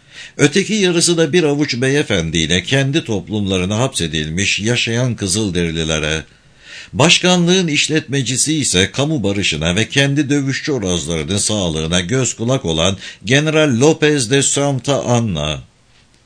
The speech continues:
Santa Anna ülkeyi koltuğuna bir horoz sıkıştırmış durumda yönetiyor. Piskoposlarla elçileri bu durumda kabul ettiği gibi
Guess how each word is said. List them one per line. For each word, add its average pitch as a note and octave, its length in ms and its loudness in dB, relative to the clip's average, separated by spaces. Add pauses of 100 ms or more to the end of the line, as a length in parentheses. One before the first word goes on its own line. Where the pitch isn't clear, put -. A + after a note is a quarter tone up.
(420)
Santa G3+ 440 2
Anna D3+ 360 2
ülkeyi F#2 540 0
koltuğuna C#3 560 -2
bir C#3 120 0
horoz B2 360 0
sıkıştırmış B2+ 720 -4
durumda A2+ 360 0
yönetiyor. E2+ 680 -2 (500)
Piskoposlarla F3 920 2
elçileri G2 640 0
bu D3 140 -2
durumda D3+ 320 0
kabul C3+ 340 0
ettiği C3 440 0
gibi E2+ 360 0